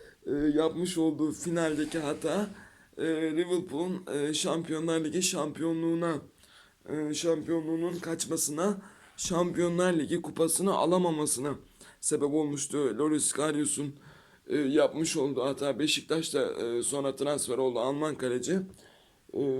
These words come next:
Karius. Aynı şekilde, e, yani Alisson Becker'in de inanılmaz hatasıyla, yani pas verirken adeta, e, görmeden pas vermesi ve o topun, e, bir şekilde Vinicius Junior'a gelmesi ve Vinicius Junior'ın da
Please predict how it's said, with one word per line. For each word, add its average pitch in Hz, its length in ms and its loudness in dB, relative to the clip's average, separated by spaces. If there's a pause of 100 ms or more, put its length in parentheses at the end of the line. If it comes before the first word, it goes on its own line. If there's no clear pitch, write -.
(300)
Karius. 151 540 0 (600)
Aynı 185 240 4
şekilde, 185 720 4 (180)
e, 135 60 2 (680)
yani 151 340 0
Alisson 160 500 2
Becker'in 160 420 2
de 131 80 0
inanılmaz 160 580 0
hatasıyla, 135 720 -2 (420)
yani 151 280 0
pas 185 300 2
verirken 160 440 2
adeta, 160 600 2 (440)
e, 156 100 6
görmeden 151 720 4
pas 151 340 2
vermesi 151 440 2
ve 160 80 4
o 139 280 0
topun, 160 440 -2 (460)
e, 147 200 -2
bir 147 40 0
şekilde 160 500 2
Vinicius 165 480 2
Junior'a 170 360 4
gelmesi 151 500 0
ve 156 120 0
Vinicius 170 460 0
Junior'ın 156 460 0
da 190 220 0